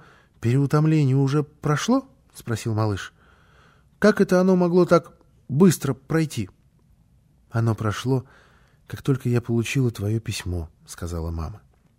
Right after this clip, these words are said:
«Когда я узнала, что вы все больны и изолированы,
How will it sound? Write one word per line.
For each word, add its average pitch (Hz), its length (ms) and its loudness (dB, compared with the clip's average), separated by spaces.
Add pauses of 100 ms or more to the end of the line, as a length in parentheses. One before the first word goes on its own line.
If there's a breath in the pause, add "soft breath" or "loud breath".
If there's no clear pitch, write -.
«Когда 135 260 4
я 151 140 8
узнала, 143 420 4
что - 180 -4
вы 117 100 0
все 151 260 2
больны 135 440 4
и 117 360 -6
изолированы, 110 800 2